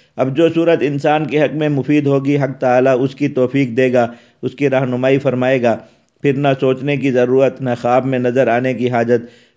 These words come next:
جو اس کے حق میں خیر ہوگا وہی ہوگا، چاہے اس کے علم میں اس کی بھلائی آئے یا نہ آئے۔ اطمینان و سکون فی الحال حاصل ہو یا نہ ہو، ہوگا وہی جو خیر ہوگا۔ یہ ہے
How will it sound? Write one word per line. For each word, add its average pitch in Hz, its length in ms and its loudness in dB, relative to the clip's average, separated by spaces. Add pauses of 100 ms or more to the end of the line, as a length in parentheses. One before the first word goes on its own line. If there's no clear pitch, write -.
جو 135 140 2
اس 143 100 -4
کے 143 140 -2
حق 135 180 0
میں 139 200 -2
خیر 139 220 2
ہوگا 135 300 2
وہی 131 320 2
ہوگا، 107 280 0 (400)
چاہے 139 220 2
اس 143 180 0
کے 139 200 0
علم 143 160 0
میں 147 120 0
اس 139 140 -2
کی 139 140 -2
بھلائی 131 460 0
آئے 123 220 2
یا 120 140 2
نہ 117 120 -2
آئے۔ 104 200 0 (400)
اطمینان 147 540 0
و 160 80 2
سکون 147 440 -2
فی 147 100 -4
الحال 135 320 0
حاصل 131 380 0
ہو 127 160 2
یا 139 140 2
نہ 131 160 -2
ہو، 127 140 2 (440)
ہوگا 143 300 2
وہی 147 320 2
جو 135 140 2
خیر 135 320 0
ہوگا۔ 104 320 0 (480)
یہ 143 200 0
ہے 165 160 2